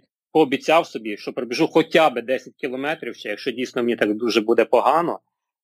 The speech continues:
то я вже зійду. Обіцяю собі, що я зійду з дистанції. Тобто спро-, спробував обманути свій мозок.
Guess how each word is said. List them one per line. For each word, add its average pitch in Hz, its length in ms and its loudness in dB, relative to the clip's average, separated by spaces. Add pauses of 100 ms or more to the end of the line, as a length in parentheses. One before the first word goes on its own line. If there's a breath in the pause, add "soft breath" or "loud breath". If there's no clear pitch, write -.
то 113 80 -8
я 113 160 -2
вже 104 160 -6
зійду. 117 380 -2
Обіцяю 127 580 2
собі, 131 320 -14
що - 160 -16
я 107 140 -10
зійду 113 360 -6
з 87 40 -10
дистанції. 110 640 -2
Тобто 156 220 0
спро-, 190 320 0
спробував 170 580 0
обманути 143 720 -8 (240)
свій 123 280 -10
мозок. 98 380 -8